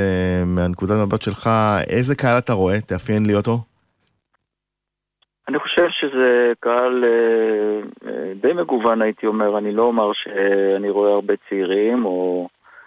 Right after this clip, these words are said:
Speaker 2: בוא נגיד, אה, אה, שלושים וחמש פלוס כזה, ו-, ומעלה. אה, זה חבר'ה שהיו, אה, צעירים מאוד, ששמעו לראשונה את השירים שלי, ה-, ב-,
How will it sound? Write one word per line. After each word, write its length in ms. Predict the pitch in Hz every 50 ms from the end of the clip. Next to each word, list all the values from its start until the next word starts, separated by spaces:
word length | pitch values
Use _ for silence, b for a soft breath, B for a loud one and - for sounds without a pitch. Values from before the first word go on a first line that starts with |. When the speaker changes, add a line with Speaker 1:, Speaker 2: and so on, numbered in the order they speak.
| B B B _ _ _ _ _
Speaker 2:
בוא 100 | 226 269
נגיד, 400 | 247 190 175 175 170 156 139 135
אה, 880 | 127 120 117 113 113 110 110 110 107 107 107 107 104 104 104 101 101 101 104 98 - _ _ _ _ _ - -
אה, 400 | - 76 69 55 64 65 67 57 52
שלושים 420 | - - - 104 98 - 101 98 104
וחמש 400 | 113 - 101 104 104 98 98 - -
פלוס 200 | - 123 131 135 - -
כזה, 440 | - 135 135 139 143 139 139 139 131 113 98
ו-, 360 | 98 92 90 87 87 82 85
ומעלה. 500 | 87 92 92 107 123 127 135 143 147 151 151 - _ _ _ _ _ _ _ _ _ _ _ _ _ _ _ _ _ _ -
אה, 880 | 104 104 104 101 104 104 104 104 104 104 104 104 104 104 101 101 101 104 104 101 101 - - - -
זה 60 | 120
חבר'ה 320 | - - 170 185 202 190 165
שהיו, 680 | - - 127 127 131 139 135 135 135 131 127 127 123 120
אה, 180 | 120 120 120 117 - -
צעירים 380 | 117 113 110 107 120 123 120
מאוד, 240 | 120 113 113 113 110 -
ששמעו 400 | - - - - 107 110 107 107
לראשונה 460 | 104 101 110 110 - 95 104 104 101
את 120 | 101 -
השירים 360 | 98 - - - 95 95 92 -
שלי, 360 | - 110 101 101 104 104 101
ה-, 380 | 101 101 104 110 98 104 113 113 127 - _ _ _ b b b b b b b b b b b b _ _ -
ב-, 120 | - -